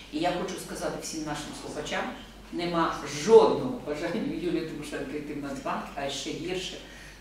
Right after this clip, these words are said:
І нема у неї жодного бажання зараз робити якісь неприємні речі до президента,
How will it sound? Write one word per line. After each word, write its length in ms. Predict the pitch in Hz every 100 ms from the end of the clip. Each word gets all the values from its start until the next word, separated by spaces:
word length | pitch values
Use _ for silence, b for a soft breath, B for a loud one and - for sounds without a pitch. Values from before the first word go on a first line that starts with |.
| B - - -
І 460 | 147 143 139 131 127
нема 400 | 156 190 180 143
у 80 | 139
неї 160 | 139 139
жодного 420 | 151 151 139 131
бажання 460 | 131 - 170 180 143
зараз 380 | 147 147 151 151
робити 300 | 143 147 143
якісь 320 | 139 - -
неприємні 500 | 160 147 147 135 139
речі 260 | 139 131 -
до 40 | -
президента, 600 | 143 131 131 180 196